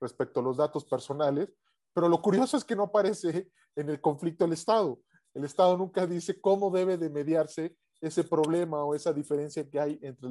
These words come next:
en-, entre una empresa y otra respecto al tratamiento de datos personales. Ese es una, una, una, este, un, un modelo.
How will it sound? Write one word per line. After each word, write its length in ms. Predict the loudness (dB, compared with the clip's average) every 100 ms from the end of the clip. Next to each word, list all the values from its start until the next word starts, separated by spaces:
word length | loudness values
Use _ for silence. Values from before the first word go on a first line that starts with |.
| -10
en-, 360 | -10 -10 -12 -12
entre 360 | -14 -12 -6 -4
una 180 | -2 -4
empresa 360 | 0 0 0
y 80 | -2
otra 340 | -2 0 -4 -6 _ _
respecto 340 | -6 -2 -2 -2
al 60 |
tratamiento 540 | -2 -2 -2 -2 2 2
de 80 |
datos 320 | 4 0 -2 -10
personales. 520 | -10 -10 -12 -12 -14 _ _ _ _ _ _ _ _ 2
Ese 220 | 4 4
es 100 | -2
una, 360 | 0 2 2 0
una, 420 | -4 -2 -2 -2 -6
una, 420 | -4 0 0 -2
este, 540 | -6 -8 -6 -4 -4 -4
un, 160 | -6 -6
un 180 | -6 -4
modelo. 560 | 0 2 4 4 0